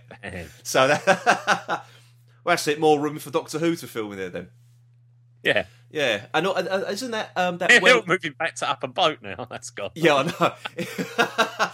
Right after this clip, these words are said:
Speaker 2: <laughs> Isn't that, um, that Welsh soap opera gonna be filmed there as well?
Speaker 1: I would presume that would make sense, yes.
Speaker 2: Um,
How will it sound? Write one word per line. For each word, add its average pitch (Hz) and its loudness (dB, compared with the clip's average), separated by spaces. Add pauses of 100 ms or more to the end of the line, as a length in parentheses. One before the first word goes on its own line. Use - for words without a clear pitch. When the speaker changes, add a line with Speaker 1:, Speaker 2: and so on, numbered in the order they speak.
(120)
Speaker 2:
<laughs> - -20
Isn't 262 -6
that, 247 -2
um, 208 -4 (500)
that 156 -8
Welsh 175 -4
soap 180 -4
opera 92 -6 (320)
gonna 101 -8
be 95 -10
filmed 104 -8
there 104 -2
as 101 -10
well? 90 -4 (420)
Speaker 1:
I 143 -2
would 147 -6
presume 147 -6
that 117 0
would 104 -6
make 104 -4
sense, 104 -2
yes. - -2 (180)
Speaker 2:
Um, 127 -4